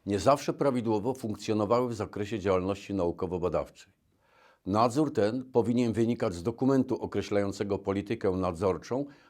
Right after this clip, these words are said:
wobec instytutów, a był sprawowany na podstawie regulacji zawartych w przepisach prawa oraz przyjętej praktyki.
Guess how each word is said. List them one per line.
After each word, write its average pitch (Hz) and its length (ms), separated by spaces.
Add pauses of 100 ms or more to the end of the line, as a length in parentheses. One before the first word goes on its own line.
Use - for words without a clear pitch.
wobec 104 380
instytutów, 127 800 (100)
a 95 100
był 131 160
sprawowany 113 580
na 113 120
podstawie 110 480
regulacji 95 640 (260)
zawartych 120 520
w - 40
przepisach 113 520
prawa 98 540
oraz 107 300
przyjętej 104 440
praktyki. - 560